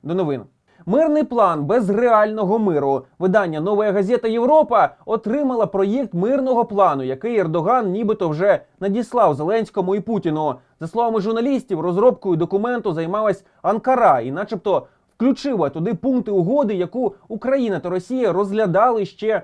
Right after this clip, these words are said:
на початку повномасштабної війни під час перемовин у Стамбулі. Те, що містить цей папірець, шокує українців. Однак ці умови точно можуть сподобатись московитам.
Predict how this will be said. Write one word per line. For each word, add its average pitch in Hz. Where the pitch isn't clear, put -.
на 220
початку 247
повномасштабної 175
війни 202
під 190
час 208
перемовин 170
у 190
Стамбулі. 170
Те, 254
що 196
містить 220
цей 214
папірець, 220
шокує 214
українців. 160
Однак 190
ці 190
умови 220
точно 214
можуть 214
сподобатись 160
московитам. 156